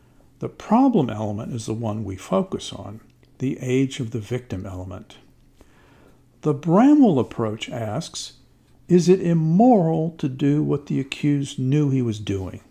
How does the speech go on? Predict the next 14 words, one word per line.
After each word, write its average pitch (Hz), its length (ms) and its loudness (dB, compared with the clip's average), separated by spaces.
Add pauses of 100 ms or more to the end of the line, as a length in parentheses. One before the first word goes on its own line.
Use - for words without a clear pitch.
(1400)
We 139 160 -2
might 113 260 -4
disagree, 135 540 0
but 156 320 -2
Bramwell 226 420 4
takes 170 320 -2
the 160 120 -4
further 180 360 2
step - 460 -6 (260)
of 156 200 -4
judging 143 400 2
it 143 160 -2
to 127 60 -8
be 120 360 -6